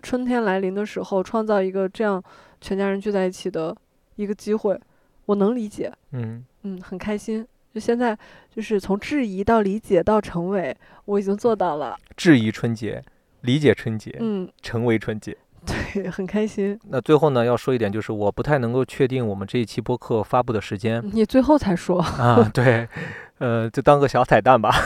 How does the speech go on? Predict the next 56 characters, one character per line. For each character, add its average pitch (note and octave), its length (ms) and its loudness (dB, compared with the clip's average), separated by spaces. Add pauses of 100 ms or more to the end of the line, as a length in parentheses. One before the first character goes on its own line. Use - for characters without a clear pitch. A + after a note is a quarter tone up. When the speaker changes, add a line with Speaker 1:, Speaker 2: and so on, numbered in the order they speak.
(340)
Speaker 2:
<laughs> - 480 -6
可 - 120 6
能 A3+ 160 10
你 E3+ 60 6
们 C3 120 4
听 F3 200 2
到 D#3+ 140 10
这 D3 100 2
一 C3 80 4
期 C#3+ 140 -2
播 C3+ 160 4
客 C#3+ 120 2
的 A#2 80 2
时 A2+ 140 -2
候， A2 240 0
Speaker 1:
<laughs> - 20 4
年 B3+ 80 8
已 A#3+ 60 0
经 - 20 0
Speaker 2:
马 A#3+ 120 10
上 C#4+ 160 8
要 C#4+ 160 12
过 D#4+ 120 12
年， C4 80 12
Speaker 1:
过 A3 80 12
完 G3+ 180 8
了。 B3+ 160 10
Speaker 2:
不 F#3+ 120 4
是， D#3 80 6
马 A#2 180 8
上 E3+ 140 4
要 F#3+ 140 12
过 C3+ 160 8
年 G2+ 180 0
了。 - 260 -8
Speaker 1:
<laughs> - 100 -16
嗯。 G#3 80 -4
Speaker 2:
那 C3+ 100 6
我 G#2+ 160 4
呢， G#2+ 180 0
就 A2 140 0
提 - 200 -4
前 C3+ 160 2
跟 B2+ 160 -4
大 B2+ 120 0
家 A2 160 0
拜 A2+ 180 0
个 G2+ 80 -6
年， G2+ 340 -8
祝 A2+ 140 -6
大 G#2+ 160 2
家 G#2+ 340 -2 (100)
新 A#3 280 -4
春 A#3 220 -2
快 F3 200 2
乐， B2 300 -4